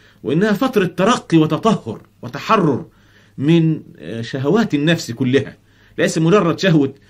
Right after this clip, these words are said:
البطن والفرج فقط، لا، من كل هذه الشهوات. فمن خالف هذا الناموس فقد أفطر.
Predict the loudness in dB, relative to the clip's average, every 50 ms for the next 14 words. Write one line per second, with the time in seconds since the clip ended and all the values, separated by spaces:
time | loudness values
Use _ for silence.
0 | _ _ _ -6 -4 -2 0 0 0 0 0 -4 -8 -6 -6 -6 -6 -4 -4 -4
1 | -4 -4 -6 -8 -10 -10 -12 -10 -8 -6 -6 -4 -4 -6 -6 -4 -4 -4 0 0
2 | 0 0 0 -2 -4 -6 -4 -2 -2 -2 -4 -4 -8 -8 -8 -8 -8 -8 -8 -8
3 | -12 _ _ _ -20 -20 -20 -20 _ _ -8 -2 0 0 2 2 0 0 2 2
4 | 2 2 2 0 -2 -2 0 2 4 4 4 2 0 0 0 0 0 0 0 -2
5 | -4 -6 -4 -2 0 0 0 0 -2 -6 -14 -10 -10 -8 -4 -2 -4 -4 -2 -6
6 | -8 -8 -10 -20 -20 -20